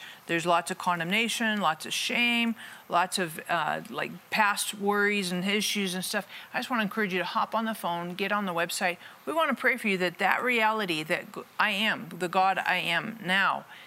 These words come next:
is present now, and that revelation speaks into your heart, <laughs> sets you free, sets you free from the lies of the enemy, sets you free from shame, sets you free to live in truth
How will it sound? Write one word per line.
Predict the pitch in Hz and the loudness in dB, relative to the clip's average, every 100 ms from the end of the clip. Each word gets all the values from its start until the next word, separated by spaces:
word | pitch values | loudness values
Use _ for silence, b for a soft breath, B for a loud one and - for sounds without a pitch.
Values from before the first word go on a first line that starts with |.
| B - 196 | B -4 0
is | 185 | 0
present | - - 247 214 131 | 0 0 2 0 -2
now, | - 214 185 147 - 180 | 0 2 2 -2 -4 -2
and | 190 | 2
that | 202 185 | 2 2
revelation | 185 208 196 208 233 - 196 | 2 2 2 0 0 -2 -2
speaks | 180 - 233 220 | -4 -2 -2 0
into | 226 185 | 0 2
your | 170 | 0
heart, | 175 233 269 - - | 2 2 2 0 -8
<laughs> | - - | -16 -4
sets | - 226 240 - | 0 2 2 0
you | 196 | -2
free, | 165 202 214 156 - B B B B | -4 0 0 0 -4 B B B B
sets | - 247 226 214 | -2 0 0 -2
you | |
free | - 214 | 0 0
from | 208 196 | 0 -2
the | 175 | 2
lies | 165 170 180 | 2 2 0
of | 175 | -2
the | 185 170 | 0 0
enemy, | 156 151 | -2 -4
sets | 156 214 202 | -2 0 0
you | 202 | -4
free | - 208 202 | -2 0 0
from | - 165 | -4 -4
shame, | - 170 156 156 | -2 -2 -4 -4
sets | - 202 208 | -2 -2 -2
you | |
free | 190 226 220 185 B B | -2 0 0 -2 B B
to | 214 | 0
live | 202 190 | 2 2
in | 175 170 | 0 -4
truth | 165 - 208 165 156 | -6 -2 0 0 -4